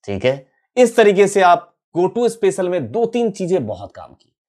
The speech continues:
जैसे ब्लैंक्स का बहुत जबरदस्त यूज़ करते हैं हम go to special में, ऑब्जेक्ट का यूज़ करते हैं, एरे का बहुत अच्छा यूज़ करते हैं इस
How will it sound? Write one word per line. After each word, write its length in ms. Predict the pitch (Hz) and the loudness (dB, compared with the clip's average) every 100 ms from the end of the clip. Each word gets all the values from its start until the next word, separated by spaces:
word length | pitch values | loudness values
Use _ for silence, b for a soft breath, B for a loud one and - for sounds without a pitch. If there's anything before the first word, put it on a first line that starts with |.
| _ 120 | _ -2
जैसे 360 | 151 147 113 | 0 0 -4
ब्लैंक्स 440 | 95 143 180 185 - | -4 0 0 0 -2
का 120 | 170 | -4
बहुत 260 | 120 127 110 | -2 -6 -6
जबरदस्त 380 | 123 123 139 147 | -6 -4 -6 -10
यूज़ 140 | 147 | -10
करते 220 | 156 151 | -8 -8
हैं 60 | 151 | -6
हम 60 | |
go 120 | 113 104 | -6 -8
to 80 | 104 | -12
special 380 | - - - | -18 -20 -20
में, 100 | - _ - | -20 _ 0
ऑब्जेक्ट 300 | 156 - 220 | 2 2 2
का 60 | 202 | 2
यूज़ 220 | 185 160 | 2 2
करते 260 | 185 160 170 | -2 0 -2
हैं, 200 | 175 - | -2 0
एरे 220 | 165 220 | 4 4
का 120 | 220 | 4
बहुत 160 | 175 180 | 0 -2
अच्छा 160 | - 156 | -4 -6
यूज़ 220 | 147 127 | -6 -8
करते 200 | 139 147 | -10 -8
हैं 80 | 143 | -12
इस 140 | - | -14